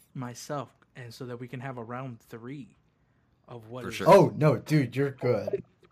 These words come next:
Speaker 1: Yeah.
Speaker 2: Look.
Speaker 1: Yeah, for sure.
Speaker 3: Yeah.
Speaker 1: But, like, no, like, this stuff is important. Our, our, uh, myself, the audience, Josh, your-, yourself. Uh,
Speaker 3: Well,
Speaker 1: this
Speaker 3: are
Speaker 1: is,
Speaker 3: you
Speaker 1: it
Speaker 3: saying, are you saying there's gonna be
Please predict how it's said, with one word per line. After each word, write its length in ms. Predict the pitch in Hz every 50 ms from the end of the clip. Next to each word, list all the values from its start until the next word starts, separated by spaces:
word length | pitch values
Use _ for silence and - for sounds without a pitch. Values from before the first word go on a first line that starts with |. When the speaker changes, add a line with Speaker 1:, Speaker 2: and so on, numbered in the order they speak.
| _ _ -
Speaker 1:
Yeah. 80 | 160 202 - _ _ _ _
Speaker 2:
Look. 220 | 90 85 73 -
Speaker 1:
Yeah, 240 | 147 185 226 208 127
for 160 | - - 139
sure. 220 | - - - 175 170
Speaker 3:
Yeah. 140 | - 190 170 156
Speaker 1:
But, 140 | 143 143
like, 180 | 135 135 127 139
no, 180 | 151 202 254 208
like, 200 | 135 123 117 - _ _ _ _ _ _ _ _ _ -
this 160 | 139 147 147 -
stuff 200 | - 165 139 139
is 120 | 131 110
important. 460 | 127 117 - - 139 185 233 240 170 117
Our, 160 | 117 117 113 120 -
our, 380 | 123 120 120 120 120 117 117 107 110 - _ -
uh, 220 | 90 90 - -
myself, 640 | 151 151 151 143 - - 160 156 185 226 226 - 135
the 120 | 131 131
audience, 540 | 131 147 175 190 202 208 220 226 208 - - 135
Josh, 500 | - - 135 135 160 214 262 254 - -
your-, 120 | 127 120 - - - -
yourself. 680 | - 131 147 165 202 226 226 - 233 226 233 262 269 - _ _ - - - _ _ _
Uh, 300 | - 147 151 156 156 147 135 123
Speaker 3:
Well, 100 | - 117
Speaker 1:
this 60 | - -
Speaker 3:
are 120 | 123 135
Speaker 1:
is, 100 | 139 151
Speaker 3:
you 60 | 160 170
Speaker 1:
it 40 |
Speaker 3:
saying, 720 | 160 156 147 - 135 127 139 156 175 185 190 196 202 202 - _ _ _ _ _ _ _ _ _ _ _ _ _ _ _ _ -
are 80 | 117
you 120 | 120 131 147
saying 480 | - - - 127 120 135 156 170 165
there's 200 | 143 135 135 127
gonna 220 | - 151 139 135 127
be 340 | 127 135 139 139 143 143